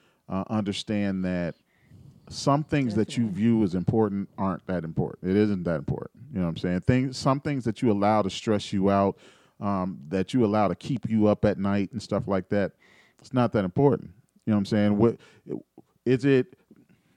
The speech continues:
Speaker 1: it, does it bring joy to me or take a joy away from me? It, does it hurt my kids physically? You know what I'm saying? Does, does, my mindset started changing.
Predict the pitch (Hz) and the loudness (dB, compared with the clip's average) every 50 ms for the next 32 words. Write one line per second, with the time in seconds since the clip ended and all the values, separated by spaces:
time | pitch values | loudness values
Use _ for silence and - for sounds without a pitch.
0 | - _ _ - 143 156 - 123 151 139 127 131 110 104 147 156 156 143 127 104 | -20 _ _ -6 -4 -4 0 2 2 2 2 2 2 4 4 4 4 2 2 6
1 | 104 139 147 147 135 - - - 147 123 120 120 113 104 98 - 139 117 101 110 | 8 10 10 10 10 6 4 2 2 4 6 6 6 6 4 4 2 2 2 2
2 | 98 98 107 110 104 104 107 - - - 98 95 104 107 104 101 - - 90 82 | 6 8 8 10 10 8 6 4 4 4 6 6 8 8 6 4 2 0 -2 -2
3 | - 62 71 73 - 80 90 90 80 110 110 107 104 110 110 104 92 _ _ - | -4 -6 -10 -8 -6 -4 -4 0 2 2 2 4 4 2 2 0 -2 _ _ -16
4 | - - - 139 139 143 131 - 120 110 110 - - - 151 135 117 107 92 - | -12 -2 2 4 4 4 4 2 -2 -2 -2 -2 -2 2 4 4 4 4 2 -2
5 | - - - 113 101 87 90 82 - 87 73 65 69 69 98 101 95 95 95 - | -6 -4 0 0 0 0 -2 -6 -6 -6 -8 -6 -4 -2 0 0 0 0 -2 -2
6 | - 110 101 98 95 98 104 104 101 104 104 95 110 113 - - - - - - | -2 -2 0 0 2 2 2 2 0 0 0 2 2 2 2 -2 -8 -20 -20 -20
7 | - - 147 _ _ - - - _ _ _ _ _ _ _ _ _ _ _ _ | -20 -20 -20 _ _ -20 -20 -20 _ _ _ _ _ _ _ _ _ _ _ _
8 | _ - 104 113 123 131 139 135 135 139 147 160 165 147 - 156 131 101 - - | _ -6 -2 0 2 2 2 2 4 4 4 4 4 4 2 2 0 0 0 -2
9 | - 113 107 95 92 - - 123 113 110 104 87 90 87 87 | 0 0 0 0 -2 -4 -4 -2 -2 -2 -2 -2 -4 -6 -6